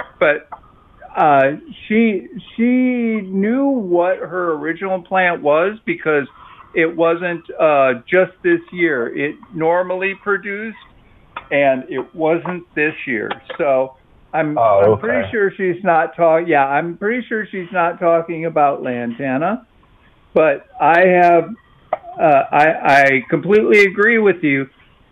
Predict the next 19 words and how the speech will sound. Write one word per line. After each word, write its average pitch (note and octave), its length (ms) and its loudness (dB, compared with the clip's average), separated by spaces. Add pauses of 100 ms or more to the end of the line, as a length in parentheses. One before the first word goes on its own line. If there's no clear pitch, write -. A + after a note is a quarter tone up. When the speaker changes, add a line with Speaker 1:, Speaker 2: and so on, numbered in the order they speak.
(100)
Speaker 1:
Those F3 480 0
berries F#3 440 0
on D#3+ 220 -6
lantana F3 720 -2
will D3 160 0
be C3 240 -4
green G3 640 -4 (100)
and C3+ 400 -4
turn C3+ 500 -4 (300)
jet - 300 -6
black, B2+ 480 0 (760)
uh, A#2+ 380 2 (120)
before D3 440 2
you C#3 180 -2
know C3 320 2
it. G2+ 160 -6 (500)
And C3+ 160 0
you're D3 120 2
right, D#3 400 0